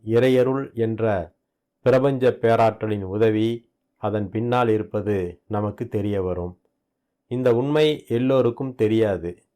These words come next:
அதனை புரிந்து கொள்வதும் கொஞ்சம் சிரமமானதுதான். ஓகே,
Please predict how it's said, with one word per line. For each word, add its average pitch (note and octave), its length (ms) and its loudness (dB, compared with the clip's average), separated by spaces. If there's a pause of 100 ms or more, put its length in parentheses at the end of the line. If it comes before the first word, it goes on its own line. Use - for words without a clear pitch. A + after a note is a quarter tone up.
(200)
அதனை G#2 380 -2
புரிந்து B2+ 400 0
கொள்வதும் A2 600 -2 (240)
கொஞ்சம் G#2+ 440 -4
சிரமமானதுதான். G2 1000 -4 (640)
ஓகே, G2+ 520 -6